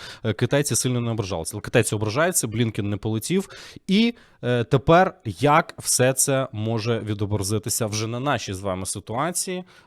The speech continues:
е, на українській? Ну, дивіться, е, може відобразитися дуже просто.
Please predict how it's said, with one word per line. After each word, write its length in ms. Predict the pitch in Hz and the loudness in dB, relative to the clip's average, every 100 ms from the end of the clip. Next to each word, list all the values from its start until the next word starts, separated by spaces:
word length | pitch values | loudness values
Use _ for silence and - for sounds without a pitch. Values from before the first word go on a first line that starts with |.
| - | -6
е, 200 | 104 98 | -4 -2
на 380 | 107 123 131 - | -2 -2 -2 -4
українській? 760 | 123 113 131 113 82 - 90 - - - | -4 -2 0 -2 -4 -8 -10 -14 -16 2
Ну, 120 | 139 | 2
дивіться, 440 | 175 143 98 - 87 | 4 2 2 -2 -4
е, 460 | - 92 92 90 - _ - 135 - | -2 0 2 0 -4 _ -18 -16 -6
може 340 | 123 180 190 | 4 4 6
відобразитися 640 | 139 120 113 131 165 147 110 | 2 2 0 0 -2 -4 -2
дуже 280 | 120 117 | -2 -2
просто. 440 | 117 - 78 - | -4 -4 -6 -10